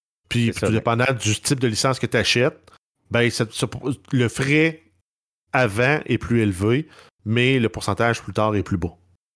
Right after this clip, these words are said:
Speaker 1: Parce
Speaker 2: Ok,
Speaker 1: que ça peut
Speaker 2: plus
Speaker 1: aller, là, jusqu'à deux mille dollars par licence, par développeur.
Speaker 2: Ok.
Speaker 1: À ce moment-là, tu es dans une gamme déjà plus haute, mais tu peux aussi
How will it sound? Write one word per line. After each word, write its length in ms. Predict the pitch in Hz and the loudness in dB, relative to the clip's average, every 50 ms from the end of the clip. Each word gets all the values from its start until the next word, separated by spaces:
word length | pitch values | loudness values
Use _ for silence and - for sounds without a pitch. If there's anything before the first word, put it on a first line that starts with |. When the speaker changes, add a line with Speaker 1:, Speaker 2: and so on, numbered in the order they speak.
| _ _ _ _ _ _ _ _ - | _ _ _ _ _ _ _ _ -6
Speaker 1:
Parce 160 | - 107 98 - | -4 -4 0 0
Speaker 2:
Ok, 0 | |
Speaker 1:
que 40 | |
ça 40 | 113 - | 0 0
peut 160 | - 113 101 | 0 0 0
Speaker 2:
plus 40 | 110 | 2
Speaker 1:
aller, 160 | 107 127 127 | 2 2 4
là, 120 | 117 113 | 2 2
jusqu'à 340 | 104 107 107 - - 120 113 | 0 0 -4 -2 0 0 0
deux 160 | 98 104 127 117 | 2 0 0 0
mille 180 | 120 123 113 | 2 0 2
dollars 360 | 117 110 104 110 117 123 117 | 2 2 2 2 2 2 0
par 200 | - 117 107 101 | 0 0 -2 -2
licence, 680 | 101 101 92 - 113 107 107 117 113 101 - - - _ _ - | -2 -2 -2 0 0 0 0 -2 -4 -4 -6 -6 -10 _ _ -2
par 160 | - 120 110 | -2 -2 0
développeur. 500 | 110 113 101 110 101 - 101 98 123 190 | 0 0 0 0 0 0 0 0 0 -2
Speaker 2:
Ok. 80 | 208 156 - _ _ _ _ _ _ _ _ _ _ _ _ _ _ _ _ - | -4 -8 -12 _ _ _ _ _ _ _ _ _ _ _ _ _ _ _ _ -4
Speaker 1:
À 60 | 117 | -4
ce 80 | 110 - 127 | -2 0 0
moment-là, 320 | 120 117 110 110 123 131 | 2 2 2 2 2 2
tu 80 | 127 123 | 0 0
es 40 | 110 | 0
dans 120 | 117 104 | 0 0
une 160 | 95 107 107 | -2 -2 -2
gamme 180 | 107 120 120 120 | 0 0 0 0
déjà 200 | 117 101 98 101 | 0 0 0 0
plus 200 | - 104 104 110 | 0 0 2 2
haute, 200 | 113 135 170 - - | 2 2 0 -2 -2
mais 160 | 113 117 123 | -2 -2 -2
tu 160 | 123 - - | -2 -4 -6
peux 100 | - 127 | -2 0
aussi 480 | 127 120 107 - - - 131 143 151 | 0 0 0 0 0 0 0 0 0